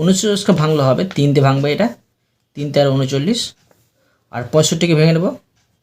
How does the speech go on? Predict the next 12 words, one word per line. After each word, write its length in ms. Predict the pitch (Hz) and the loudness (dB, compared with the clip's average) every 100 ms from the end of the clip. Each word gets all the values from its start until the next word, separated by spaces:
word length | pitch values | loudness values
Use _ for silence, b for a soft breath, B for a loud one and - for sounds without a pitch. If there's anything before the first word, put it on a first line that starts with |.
| _ _ _ _ _ _ _ _ | _ _ _ _ _ _ _ _
পঁয়ষট্টিকে 360 | 147 147 190 190 147 | -6 -4 0 0 0
ভাঙলে 220 | 156 151 | -2 0
হবে, 140 | 135 190 254 _ _ _ _ _ _ _ _ _ _ _ _ - | -2 -4 -8 _ _ _ _ _ _ _ _ _ _ _ _ -2
এটা 120 | 175 | 2
দেখো 140 | 185 196 - | 2 2 2
তিন 100 | 165 | 2
দিয়ে 120 | 165 147 | 4 2
ভাঙা 120 | 143 135 | 2 0
যাবে 140 | 131 170 | 0 -2
না, 40 | 240 _ _ _ _ _ _ _ _ - | -4 _ _ _ _ _ _ _ _ -6
এটা 80 | 151 | 0
যাবে 140 | 156 | 2